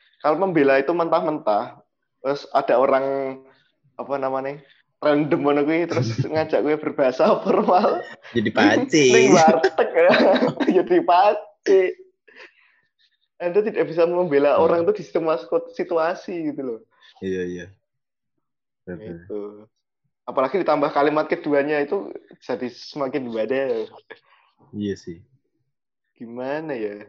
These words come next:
Speaker 1: Terus, ya, sastrawan sekarang juga kalau gini lah, kita dulu bikin puisi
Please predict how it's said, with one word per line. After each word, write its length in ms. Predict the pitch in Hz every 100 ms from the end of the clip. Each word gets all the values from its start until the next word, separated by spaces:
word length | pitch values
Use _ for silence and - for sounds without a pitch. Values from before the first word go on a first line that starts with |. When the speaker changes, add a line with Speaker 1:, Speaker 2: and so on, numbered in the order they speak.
| _
Speaker 1:
Terus, 480 | _ 120 - _ _ _ _ - _ _ _ _ _
ya, 260 | 120 120 -
sastrawan 480 | 151 143 139 143 156
sekarang 460 | 160 175 185 190 - _
juga 240 | - - -
kalau 320 | 147 170 - _
gini 240 | - 151 143
lah, 160 | 92 - _ _
kita 240 | 123 165
dulu 320 | 139 156 165
bikin 240 | - 135 127
puisi 560 | 139 131 175 190 185